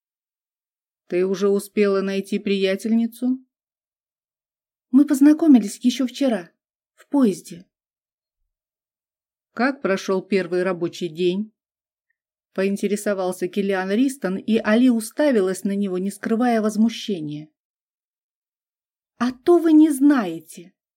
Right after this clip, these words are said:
как минимум полгорода явилось в участок, чтобы меня увидеть. Я битый час раскланивалась перед ними". "И вам не понравилось?" "Кому такое может нравиться?"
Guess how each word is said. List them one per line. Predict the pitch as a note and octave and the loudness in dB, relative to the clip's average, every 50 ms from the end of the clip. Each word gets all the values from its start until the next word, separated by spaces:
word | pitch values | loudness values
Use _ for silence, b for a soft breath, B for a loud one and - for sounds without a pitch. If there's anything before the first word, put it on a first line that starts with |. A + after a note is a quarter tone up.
| _ _ _ _ | _ _ _ _
как | - A#3+ B3 C4 | -2 -2 2 2
минимум | D4+ D4 D4+ D4+ D4 C#4 C4+ B3+ C4 B3 A#3+ A#3+ | 4 4 6 6 6 8 6 8 6 6 4 2
полгорода | - D4 C#4+ C4+ B3+ A3+ G#3+ C#4 C#4 B3+ A3 G#3 F#3 A3 | 0 -4 -2 -2 -2 -2 -2 0 0 2 0 0 0 0
явилось | A3 G#3+ B3 A#3 B3 A3+ G#3 G#3 G#3+ - | 0 0 0 0 2 2 0 0 -2 -4
в | A3 | -4
участок, | G#3+ A3+ A3+ - D#4 D4+ C#4 C4+ - G3 - - | -6 -4 -4 -2 -2 -2 -2 -2 -6 -10 -10 -10
чтобы | - - A3 G3 A#3 | -8 -6 -2 2 6
меня | A#3+ B3 B3 B3+ C4 C4 - | 6 8 8 8 8 6 4
увидеть. | - C4+ B3+ A#3 B3 A#3 F3+ C#3+ D3+ C#3+ - - _ _ _ _ _ _ _ _ _ _ _ _ _ _ _ _ _ | 2 0 2 4 2 2 2 0 -6 -10 -10 -12 _ _ _ _ _ _ _ _ _ _ _ _ _ _ _ _ _
Я | - - C4 C4 | 0 2 2 2
битый | A#3 A#3 B3+ D4+ D#4 D4+ D4+ D4 C#4 | 4 4 4 2 4 4 4 2 2
час | - - - D#4 D4+ E4 D#4+ D#4+ - | 2 -2 2 2 4 4 2 0 -2
раскланивалась | A#3+ A#3+ A#3 - - D4 C#4+ C4+ B3 A3+ G3+ G#3 F#3+ G3 F#3+ G3 G3+ - | -4 -4 -4 -4 -2 0 2 2 2 2 2 0 -2 -2 -4 -6 -6 -8
перед | - - G#3+ G#3+ A3 - | -8 -6 -4 -4 -2 0
ними". | A3 A3 A3 G#3 F#3 E3+ D#3+ D3+ - - _ _ _ _ _ _ _ _ _ _ _ _ _ _ _ _ _ _ _ _ _ _ _ _ _ _ _ _ _ _ _ _ _ _ _ _ _ _ | 2 2 2 2 0 -2 -8 -10 -12 -16 _ _ _ _ _ _ _ _ _ _ _ _ _ _ _ _ _ _ _ _ _ _ _ _ _ _ _ _ _ _ _ _ _ _ _ _ _ _
"И | - F3+ F#3+ F#3+ G3 | -8 -6 -4 -4 -2
вам | F#3 F#3 G#3 G#3 G#3 G#3 | -2 0 0 0 2 2
не | G#3+ G#3+ | 0 2
понравилось?" | G#3+ A3 A3 A3 A3+ B3 D4 D#4+ C#4+ B3+ F3+ D3+ D3+ D3+ - - _ _ _ _ _ _ _ _ _ _ _ _ _ _ _ _ _ _ _ _ _ _ - | 2 2 2 2 2 0 -2 -2 -2 -2 -4 -4 -6 -12 -18 -20 _ _ _ _ _ _ _ _ _ _ _ _ _ _ _ _ _ _ _ _ _ _ -10
"Кому | - B3+ C4+ C4+ C4 C#4+ E4 F#4+ G4 | -4 0 4 6 6 6 4 2 0
такое | - - B3+ B3 B3 - - D#4 D4+ C#4+ C#4 | -2 -2 -2 -2 -2 -2 0 0 2 4 4
может | C4 C#4+ D4 D4 B3+ B3+ - - | 4 4 4 2 2 0 2 4
нравиться?" | C4 C4+ D4 D4+ D4 C#4 B3+ G3 F3 E3+ - - - - - - | 4 4 6 4 2 2 0 -2 -4 -6 -10 -12 -18 -18 -18 -20